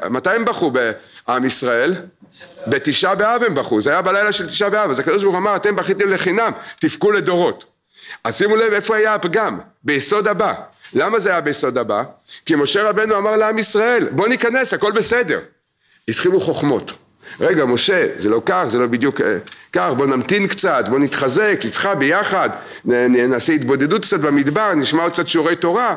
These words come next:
נכין את עצמנו לקראת הכניסה." מה, אה, מה המהירות הזאתי?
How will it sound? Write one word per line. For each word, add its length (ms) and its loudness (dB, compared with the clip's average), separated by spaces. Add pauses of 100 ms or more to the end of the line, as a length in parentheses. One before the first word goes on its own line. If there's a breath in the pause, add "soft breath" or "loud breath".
(260 loud breath)
נכין 300 0
את 100 -2
עצמנו 300 0
לקראת 320 0
הכניסה." 500 -2 (280 loud breath)
מה, 640 0 (640)
אה, 120 -2
מה 140 2
המהירות 440 0
הזאתי? 440 0